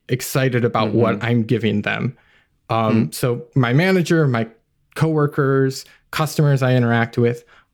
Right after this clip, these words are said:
Speaker 1: are they happy? Are they feeling good?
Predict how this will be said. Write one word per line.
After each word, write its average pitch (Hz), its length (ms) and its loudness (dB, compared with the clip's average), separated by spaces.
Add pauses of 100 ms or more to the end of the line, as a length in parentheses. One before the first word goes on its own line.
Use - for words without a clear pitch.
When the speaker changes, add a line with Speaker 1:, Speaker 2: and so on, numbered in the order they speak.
(140)
Speaker 1:
are 156 180 2
they 170 680 2 (560)
happy? 175 440 -2
Are 127 200 2
they 139 320 0
feeling 143 640 2
good? 147 440 0